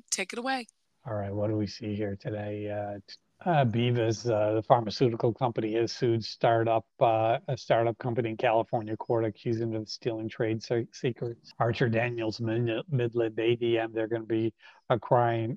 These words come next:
Speaker 2: acquiring Revella Foods, a Wisconsin-based, uh, uh, manufacturer of dairy flavored ingredient solutions. Microsoft digital, uh, mapping specialist Tom Tom said it is, uh, uh, partnered with, uh, uh, the tech giant to create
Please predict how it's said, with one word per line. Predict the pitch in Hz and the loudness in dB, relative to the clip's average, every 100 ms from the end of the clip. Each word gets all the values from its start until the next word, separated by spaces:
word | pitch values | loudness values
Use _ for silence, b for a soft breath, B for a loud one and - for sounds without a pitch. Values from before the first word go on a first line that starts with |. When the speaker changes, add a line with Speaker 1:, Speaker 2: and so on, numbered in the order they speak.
| - | -4
Speaker 2:
acquiring | 214 131 - 131 120 117 113 113 _ _ _ - | -2 -2 4 4 6 4 2 -2 _ _ _ -2
Revella | 117 117 117 117 | 2 4 4 4
Foods, | - 127 120 120 110 | 0 0 2 2 0
a | 117 | -2
Wisconsin-based, | 110 - 120 110 123 110 113 113 - 127 | -4 -2 -4 -2 -6 -2 -2 -2 -4 -2
uh, | 113 113 _ _ _ _ _ - | -2 -2 _ _ _ _ _ -6
uh, | 120 117 | -2 0
manufacturer | 117 117 113 - 120 - 123 | 0 0 -2 0 0 2 -2
of | 107 | 0
dairy | 120 113 113 | 0 2 0
flavored | - 117 110 113 | 0 -2 0 -2
ingredient | 110 107 113 113 113 110 | -4 -4 -2 -2 -4 -6
solutions. | - 117 113 - 120 117 - _ _ 123 | -6 -4 -4 -6 -14 -14 -18 _ _ 2
Microsoft | 127 - - 131 117 - | 2 2 6 6 6 4
digital, | 123 113 120 120 117 120 | 0 2 2 2 4 4
uh, | 113 113 | 4 2
mapping | 120 123 131 117 | 4 4 4 -2
specialist | 113 - 117 - 117 - | 0 0 0 0 -2 -2
Tom | - 120 123 | 2 2 2
Tom | 127 117 113 | 2 0 -2
said | - 117 | -2 0
it | 117 113 | 0 0
is, | 110 | 0
uh, | 117 | 0
uh, | 113 123 151 120 - | 0 0 2 0 4
partnered | 131 127 120 113 | 6 6 2 -2
with, | 113 117 - | 0 -2 0
uh, | 123 113 113 180 | -2 -2 -4 -4
uh, | 143 117 | -4 -2
the | 120 | -4
tech | - 127 - | 0 -2 0
giant | 131 120 117 - | -2 0 -2 -4
to | 117 | -8
create | - 120 117 117 | -2 0 0 0